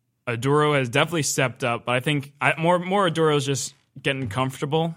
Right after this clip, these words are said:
I think he was always gonna be like this. He's just, you know, hit, doing really well.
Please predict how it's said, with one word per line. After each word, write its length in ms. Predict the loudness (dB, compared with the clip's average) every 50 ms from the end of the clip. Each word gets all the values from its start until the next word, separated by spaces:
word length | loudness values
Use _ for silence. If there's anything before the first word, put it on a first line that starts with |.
| -8
I 60 | -6 -4
think 180 | -4 -4 -2
he 80 | -2 -2
was 80 | -2
always 220 | 0 -2 -2 -2 -2
gonna 160 | -4 -4 -4
be 120 | -2 -2
like 200 | -2 -2 -4 -2
this. 360 | -2 -2 -2 -2 -4 -4 -6 -6 -8
He's 140 | -10 -10 -8
just, 220 | -8 -8 -10 -10 _ _ _ _ _ _ _ _ _ -8
you 100 | -8 -8
know, 80 | -8
hit, 160 | -8 -10 -14 _ _ _ _
doing 200 | -10 -8 -6 -6
really 160 | -6 -6 -6 -6
well. 360 | -6 -6 -4 -4 -6 -6